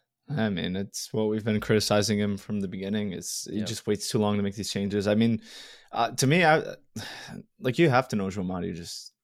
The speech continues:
Speaker 1: he couldn't do it in that game, man. I, I'm telling you, he looked injured, and that Sanchez sub should have been made after the first goal, and you just talk to João Mario, you keep his mental, it is what it is,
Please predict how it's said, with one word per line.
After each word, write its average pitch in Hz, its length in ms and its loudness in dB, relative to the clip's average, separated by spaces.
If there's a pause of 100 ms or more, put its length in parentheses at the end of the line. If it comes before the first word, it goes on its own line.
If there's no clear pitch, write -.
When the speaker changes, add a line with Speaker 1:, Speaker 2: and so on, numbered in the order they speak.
Speaker 1:
he 95 100 -12
couldn't 107 360 -4
do 98 140 -2
it 90 40 -2
in 87 80 -6
that 80 160 -10
game, 87 200 -8
man. 90 240 -8
I, - 120 -10 (360)
I'm 123 140 0
telling 113 300 0
you, 101 40 0
he 107 120 2
looked 113 220 0
injured, 104 340 2
and 101 240 -6 (320)
that 123 140 4
Sanchez 110 560 2
sub 104 220 -2
should - 140 -2
have 98 80 -4
been 101 140 0
made 101 140 2
after 98 220 -4
the 98 120 -6
first 98 240 -6
goal, 104 340 0
and 98 180 -6
you 98 120 -6
just 98 180 -8
talk 95 220 -4
to 104 60 -6
João 98 200 -4
Mario, 104 380 -2
you 98 120 -6
keep 95 220 -12
his 95 260 -8
mental, 101 460 -2
it 95 80 -4
is 101 140 -4
what 98 100 -4
it 95 140 -4
is, 107 320 0